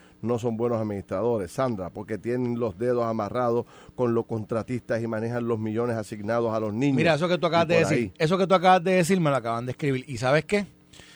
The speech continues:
Speaker 2: Pero me lo escribieron desde el punto de vista de los municipios. Que alguien
Speaker 1: ¿Qué?
Speaker 2: me dice, "Chico, pero es que los municipios, ¿qué van a hacer los municipios? Van a coger y van a buscar a sus contratistas y van a ponerlo". Eso es lo que me escribe alguien aquí. Lo mismo que tú estás diciendo, pero desde el
Speaker 1: Mm.
Speaker 2: punto,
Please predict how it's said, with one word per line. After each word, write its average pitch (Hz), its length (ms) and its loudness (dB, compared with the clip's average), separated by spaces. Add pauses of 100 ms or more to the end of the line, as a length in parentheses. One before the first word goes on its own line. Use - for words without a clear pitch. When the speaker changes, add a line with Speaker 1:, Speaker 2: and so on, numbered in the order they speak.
(120)
Speaker 2:
Pero 131 140 -2
me 131 80 0
lo 139 60 4
escribieron 147 360 0
desde 156 120 0
el 123 60 -6
punto 131 240 -8
de 143 40 0
vista 160 200 -4
de 147 60 -2
los 135 80 -6
municipios. 117 560 -12 (340)
Que 117 100 -14
alguien 113 140 -6
Speaker 1:
¿Qué? - 60 -2
Speaker 2:
me - 60 -2
dice, 120 100 -10
"Chico, 117 320 -10
pero 127 120 -10
es - 40 -12
que - 100 -12
los 123 80 -8
municipios, 123 500 -8 (260)
¿qué 175 100 -4
van 190 160 2
a 185 40 -2
hacer 170 140 0
los 170 100 2
municipios? 123 520 -6 (540)
Van 110 180 -4
a 120 80 -4
coger 143 240 4
y 185 60 4
van 143 80 4
a 135 40 6
buscar 139 220 6
a 147 80 8
sus 139 100 -2
contratistas 170 760 0 (540)
y 127 120 -4
van 127 160 -2
a 156 100 2
ponerlo". 113 320 -6
Eso 110 140 -4
es - 20 0
lo 160 60 -2
que 160 80 0
me 156 60 -2
escribe 147 280 2
alguien 120 220 -4
aquí. 104 220 -6
Lo 180 120 2
mismo 233 220 4
que 226 80 8
tú 233 60 -6
estás 247 180 6
diciendo, 247 360 2
pero 143 180 0
desde 127 120 -6
el 120 60 -6
Speaker 1:
Mm. - 20 -10
Speaker 2:
punto, 165 200 -8